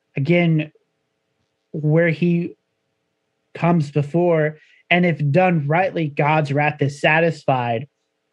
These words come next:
from the people for the next year. Obviously, this looks forward to when Christ dies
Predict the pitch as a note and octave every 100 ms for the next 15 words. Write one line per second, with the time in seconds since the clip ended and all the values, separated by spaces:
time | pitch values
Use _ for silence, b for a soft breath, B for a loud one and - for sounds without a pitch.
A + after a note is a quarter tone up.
0 | _ _ _ _ _ _ _ _ _ _
1 | _ _ - F3 F#3+ E3+ - C#3+ C3 A#2
2 | A2+ - F3 E3 D#3 C#3+ B2+ - - D3+
3 | A#2 G2+ - D3+ D3+ D#3 C#3+ D3 C#3+ -
4 | D#3+ E3 - - E3+ E3+ D#3+ - D#3+ D3+
5 | D3 D3 _ _ _ _ _ - D3+ D3+
6 | C#3+ - D#3 D#3+ D#3 - _ _ _ E3+
7 | D3+ D3 C#3 C3+ C#3